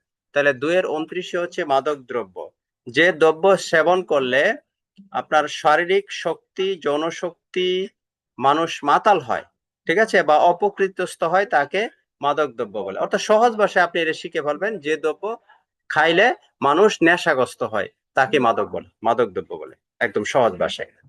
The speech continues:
আচ্ছা, এবার আসেন দুইয়ের একত্রিশ, মাদকা-, মাদক আসক্ত। মাদকাসক্ত মানে কি? যেটাকে আমরা বলি সহজ ভাষায় নেশাখোর। নেশাখোর তো আর বইয়ের ভাষা না, আমার ভাষায় বললাম আর কি, নেশাখোর। দুইয়ের একত্রিশ,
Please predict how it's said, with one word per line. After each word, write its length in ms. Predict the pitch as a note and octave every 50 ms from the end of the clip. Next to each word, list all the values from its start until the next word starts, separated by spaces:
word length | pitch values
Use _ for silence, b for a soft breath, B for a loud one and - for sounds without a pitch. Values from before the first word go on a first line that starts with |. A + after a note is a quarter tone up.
| _ _ _ _ _ _ _ _ _ _ _
আচ্ছা, 280 | - F2+ - - - -
এবার 220 | - C#3+ C#3+ D#3+ E3
আসেন 320 | E3+ E3+ - F#3 E3 D#3
দুইয়ের 260 | C3+ D3 E3 F3 F3
একত্রিশ, 720 | E3+ - F3+ F3+ - G#3 G3 - - B2 A#2 - - - -
মাদকা-, 600 | C3+ C#3 D3 D#3 F#3 F3 - F#3+ F#3+ F#3+ F#3+ F#3+ _ _ _ _ _ _ _
মাদক 440 | C#3+ C#3+ D#3+ D#3+ F#3+ G3+ A3 G#3+ _ F#3+ _
আসক্ত। 760 | - - E3 F#3 G3 F#3 - - F#3+ F3 E3+ _ _ _ - - - _ _ _ _
মাদকাসক্ত 680 | C3+ D3+ E3 G3+ G3 G#3+ G#3 - - F#3+ F#3 _ _ G3+
মানে 260 | F#3 F#3 F#3 F#3+ F#3
কি? 260 | - - G#3 A#3 E4 _ _ _ _ _
যেটাকে 380 | _ D3 E3 E3+ E3+ E3 F3 F3
আমরা 280 | E3 E3 E3+ E3+ E3+
বলি 260 | E3 D#3+ E3+ E3+ D#3+ D#3
সহজ 320 | - - E3+ E3 E3 D#3+ D3+
ভাষায় 540 | D#3 C#3+ C3+ - - D#3 D#3+ E3+ G#3 A#3 A3 _ _ _ _ _ _ _ -
নেশাখোর। 540 | E3+ G3 F#3+ - F3 D3+ - C3 A2+ - _ _ _ _ _ _ _ _ _ _ _ _ _
নেশাখোর 420 | C3 C#3+ E3 - F3 D3 D3 E3 E3
তো 100 | - F3+
আর 100 | E3+ D#3+
বইয়ের 280 | D3 D3 D#3+ F3+ F#3
ভাষা 260 | E3+ F3 E3+ - G#3
না, 100 | A3 B3+
আমার 360 | B3 G3 C3+ A2+ C#3 D3 D3+ C#3+
ভাষায় 280 | C#3+ - - - C#3+
বললাম 320 | B2+ C3 B2+ B2 A#2+ A2 A2+
আর 80 | A#2
কি, 120 | B2 - F3+
নেশাখোর। 500 | E3+ F3 E3 - E3 C3+ - - A2 G2+
দুইয়ের 260 | G#2 B2 C#3+ D3 C#3+
একত্রিশ, 580 | D3 C#3+ _ D#3 B2 - F#2+ G2 G2 - -